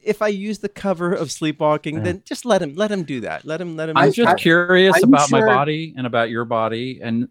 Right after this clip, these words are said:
Speaker 2: uh, vis-a-vis, you are curious about my body,
Speaker 1: Yeah.
Speaker 2: and so you, you entered me anally a couple of times. It was
Speaker 1: Well.
Speaker 2: fine. It was perfectly natural.
Speaker 1: <clears throat> What?
Speaker 2: Would have liked a little spit or just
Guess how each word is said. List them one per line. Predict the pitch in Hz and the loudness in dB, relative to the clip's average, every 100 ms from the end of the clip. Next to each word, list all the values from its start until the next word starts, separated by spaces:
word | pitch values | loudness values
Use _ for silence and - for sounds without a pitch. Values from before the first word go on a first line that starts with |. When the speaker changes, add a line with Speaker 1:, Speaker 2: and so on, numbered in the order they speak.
| - | -8
Speaker 2:
uh, | 95 101 - | -10 -10 -12
vis-a-vis, | - 95 90 107 113 117 117 117 | -14 -12 0 2 2 0 -2 0
you | 107 113 | 2 4
are | 113 113 | 4 4
curious | 107 135 123 123 | 2 0 0 0
about | 143 135 | 0 2
my | 139 | 2
body, | 165 95 76 65 69 | 2 0 0 -6 -14
Speaker 1:
Yeah. | - 113 | -6 -6
Speaker 2:
and | 104 | -4
so | - 117 | -2 -2
you, | 117 117 120 _ | -2 -6 -12 _
you | - 131 | -4 0
entered | 127 123 139 | 2 0 0
me | 131 131 131 131 | 2 2 2 0
anally | 127 151 76 | 0 0 -4
a | 69 | -6
couple | - - 73 | -10 -10 -12
of | - | -10
times. | - 339 330 | -10 -8 -8
It | |
was | - 294 | -8 -6
Speaker 1:
Well. | 233 | -2
Speaker 2:
fine. | 240 | -2
It | 87 | -2
was | 104 - - - | -8 -14 -16 -2
perfectly | 208 226 - 151 | 0 2 0 2
natural. | 120 98 - - 311 262 208 185 180 | 4 4 2 4 6 6 6 2 -4
Speaker 1:
<clears throat> | - _ _ _ _ _ _ _ _ _ | -16 _ _ _ _ _ _ _ _ _
What? | 160 175 - - | -16 -16 -18 -4
Speaker 2:
Would | 151 175 | 4 4
have | 175 | 6
liked | 147 135 - | 4 2 0
a | |
little | 107 113 131 | 0 0 0
spit | - 110 104 _ | 0 2 2 _
or | 98 87 87 | -2 -2 -2
just | - - | -8 -20